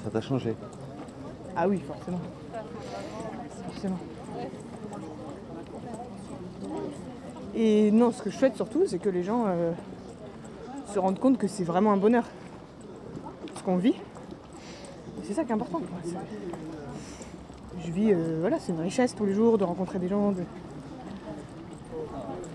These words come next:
Speaker 2: de faire avancer un petit peu les choses. Et c'est juste un bonheur personnel et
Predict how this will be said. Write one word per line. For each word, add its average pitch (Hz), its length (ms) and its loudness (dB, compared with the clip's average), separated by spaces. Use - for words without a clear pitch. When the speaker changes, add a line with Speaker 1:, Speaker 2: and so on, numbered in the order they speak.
Speaker 2:
de 180 60 -4
faire 180 180 2
avancer 180 240 0
un 185 60 0
petit - 140 -4
peu 180 100 -4
les 175 80 -2
choses. 220 220 8
Et 180 40 -8
c'est 196 180 2
juste 254 180 2
un 214 80 6
bonheur 226 280 8
personnel 220 420 2
et 175 120 2